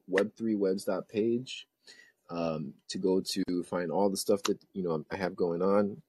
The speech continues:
So that's the first link that you see there is web three webs dot page. That'll take you to pretty much everything. Um, then I've got the link there for you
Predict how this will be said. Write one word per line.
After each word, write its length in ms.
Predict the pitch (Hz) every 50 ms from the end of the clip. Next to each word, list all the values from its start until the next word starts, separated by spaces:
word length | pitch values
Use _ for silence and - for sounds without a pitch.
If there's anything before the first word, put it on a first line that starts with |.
| _ _ -
So 200 | - - - 90
that's 160 | 87 - -
the 60 | -
first 340 | - - 107 101 98 - -
link 180 | 95 95 92 -
that 120 | 90 90
you 100 | 92 95
see 200 | - - - 98
there 200 | 95 98 98 95
is 120 | 92 90
web 220 | - 92 87 85 -
three 140 | - 92 90
webs 200 | 87 87 87 85
dot 200 | - 87 76 -
page. 460 | - - 80 87 87 82 78 - - 82
That'll 180 | 92 90 87
take 240 | 80 - 90 85 -
you 80 | 85 82
to 220 | - - 82 78
pretty 180 | - - - 87
much 180 | 90 80 -
everything. 380 | 85 82 82 80 - 82 85 85 - _ _ _ - - - _ _ _ _ _ -
Um, 460 | 87 82 85 85 85 85 82 87 87 - -
then 260 | 101 110 113 117 120
I've 100 | 113 110
got 160 | 101 104 95
the 80 | - 98
link 240 | 95 95 95 92 -
there 160 | 101 98 92
for 240 | - - 98 95 92
you 400 | 90 92 90 90 87 87 87